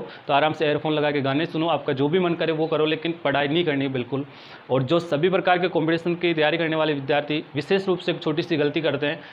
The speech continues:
इनकी वजह से उनका selection रुक जाता है, वो गलती करते हैं Omar Seat वाले। Omar Seat वाली आपको गलती क्या नहीं करनी है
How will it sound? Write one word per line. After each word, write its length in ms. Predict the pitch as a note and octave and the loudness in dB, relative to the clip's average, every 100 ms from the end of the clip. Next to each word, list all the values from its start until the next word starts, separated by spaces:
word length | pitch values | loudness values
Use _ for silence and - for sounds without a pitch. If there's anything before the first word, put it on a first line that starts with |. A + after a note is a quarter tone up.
| - | -2
इनकी 160 | D#3 F3 | 0 2
वजह 180 | D#3 D#3 | 0 0
से 120 | E3+ | -2
उनका 120 | D#3 | -2
selection 380 | D3+ C#3+ C#3 D3+ | -2 -4 -2 -2
रुक 100 | E3+ | 0
जाता 260 | D3+ C#3 | 0 0
है, 140 | C#3+ E3+ - - | -2 -4 -12 -2
वो 60 | F3+ | 2
गलती 280 | E3+ D3+ E3+ | 2 2 0
करते 200 | - F#3 | 2 0
हैं 80 | F#3 | 0
Omar 240 | D3 D3+ | 0 2
Seat 220 | D#3 D3 C3+ | 0 -2 -2
वाले। 200 | B2 A2 - - - - - - - - - - - - - - - - - - - - - - | -4 -4 -12 -20 -20 -20 -20 -20 -20 -20 -20 -20 -20 -20 -20 -20 -20 -20 -20 -20 -20 -20 -12 -2
Omar 220 | D3+ E3+ | 2 4
Seat 180 | G3+ F3 | 4 4
वाली 160 | F#3+ | 4
आपको 220 | F#3+ F#3 F3+ | 4 4 2
गलती 220 | F3 F3+ | 4 2
क्या 140 | F#3 | 0
नहीं 200 | D#3+ F3 | 2 2
करनी 260 | F#3 E3+ | 2 2
है 100 | E3 | 2